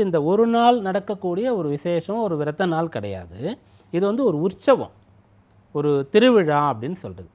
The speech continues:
கொடி ஏற்றி தொடங்கி அந்த உற்சவம் இத்தனை நாள், பத்து நாட்கள் நடக்கக்கூடிய உற்சவமாக இது இருக்கும்.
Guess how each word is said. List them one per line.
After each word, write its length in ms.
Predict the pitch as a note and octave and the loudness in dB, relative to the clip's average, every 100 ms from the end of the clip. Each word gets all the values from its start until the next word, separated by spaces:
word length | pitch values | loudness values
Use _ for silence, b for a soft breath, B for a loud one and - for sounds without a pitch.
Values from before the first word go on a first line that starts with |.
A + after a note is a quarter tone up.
| - | -4
கொடி 180 | G3 A#3 A3 | 0 2 2
ஏற்றி 380 | G3+ G3 - A#3 B3+ - | 0 -2 -4 -4 -2 -2
தொடங்கி 540 | F3 G3+ G3 F#3 A3 D4+ _ b b | 0 0 -2 -2 -4 -4 _ b b
அந்த 120 | E3+ F3 | -2 -2
உற்சவம் 340 | F3+ A3+ G3+ | -2 -2 0
இத்தனை 180 | E3+ F3+ | -2 -2
நாள், 120 | F3 D#3+ | -2 -2
பத்து 240 | E3+ - F#3+ | -4 -2 -2
நாட்கள் 340 | E3 G3 - - _ b b C#3+ | -2 -4 -6 -8 _ b b -4
நடக்கக்கூடிய 460 | E3+ F#3 E3 D3 B2 | -4 -4 -4 -4 -4
உற்சவமாக 540 | B2+ E3 D3 B2 A2+ A#3 | -6 -4 -4 -4 -4 -4
இது 100 | F#3+ G#2 | -4 -8
இருக்கும். 260 | G2+ - | -14 -20